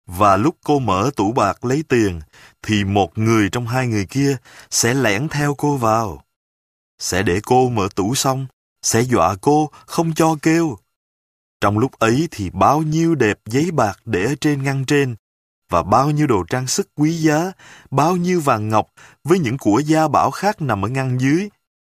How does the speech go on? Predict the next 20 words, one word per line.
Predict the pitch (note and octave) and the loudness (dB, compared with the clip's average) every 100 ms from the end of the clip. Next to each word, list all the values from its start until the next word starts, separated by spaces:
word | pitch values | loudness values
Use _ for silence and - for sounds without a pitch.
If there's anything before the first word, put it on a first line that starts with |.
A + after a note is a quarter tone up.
| _ _ | _ _
người | G#2+ G2+ D#2 | -2 0 0
lạ | D2+ D2 | 0 0
mặt | D#2+ F2+ - | 0 -4 -6
thứ | - C3 C#3 | -6 -4 0
hai | C3+ C#3 C#3 C3 - - | 0 2 0 -6 -18 -14
sẽ | - E2+ | -6 -4
vơ | F2+ A#2 B2+ | 0 0 0
vét | A#2+ D3 - | 0 -4 -4
hết. | C#3+ E3+ F#3 _ _ _ _ _ _ _ _ _ - | -4 -4 -4 _ _ _ _ _ _ _ _ _ -4
Nếu | F#2+ C#3 | 0 2
thấy | D3 E3 | 2 2
hơi | D3+ D3 C#3+ | 2 2 0
động, | A#2+ D#2+ D#2 - _ _ _ _ - | 0 -4 -4 -16 _ _ _ _ -2
hoặc | G#2 - _ - | -2 -2 _ -6
thấy | C3 E3+ | -2 0
cô | D#3 | 0
chống | C#3 D3 F3+ | 0 0 0
cự, | B2+ G2 F#2 F#2+ _ _ _ - | 0 2 0 -6 _ _ _ -8
thì | F2 C#2 | -8 -2
chúng | C3 D#3 | -2 -2